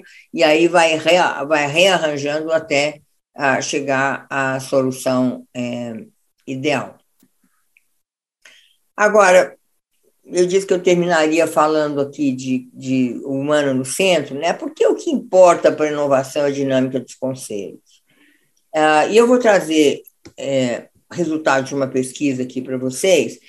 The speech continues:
que embora a estatística descritiva dessa pesquisa já esteja no caixa, a quarta edição da Caixa Preta de Governança,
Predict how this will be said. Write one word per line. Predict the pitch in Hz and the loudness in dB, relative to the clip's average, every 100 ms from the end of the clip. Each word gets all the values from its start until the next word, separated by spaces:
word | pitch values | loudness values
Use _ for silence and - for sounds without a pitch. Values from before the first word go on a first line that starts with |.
| _ _ | _ _
que | - 208 | -4 -2
embora | 190 175 202 247 214 160 123 | 0 4 6 6 6 6 4
a | 151 | 0
estatística | 151 - 156 - 180 175 - 156 | -2 -2 -2 -2 -6 -4 -4 0
descritiva | 170 214 226 - 185 175 - 185 165 147 | 4 4 2 -10 -12 -8 -4 0 0 0
dessa | 139 151 151 | 0 0 0
pesquisa | 131 156 156 127 123 131 | -2 -6 -6 -4 -2 -2
já | 135 165 | -2 0
esteja | 170 - - 196 185 143 135 | -2 -4 4 6 6 2 -4
no | 135 | -2
caixa, | 143 135 127 | -2 -2 -10
a | 131 | -6
quarta | - 151 151 | 0 0 -2
edição | 139 - 139 | -8 -4 -4
da | 135 | -4
Caixa | 127 127 123 | -4 -4 -6
Preta | 117 135 127 | -4 -6 -6
de | 127 | -4
Governança, | 135 131 156 170 - | -4 -2 -2 -2 -4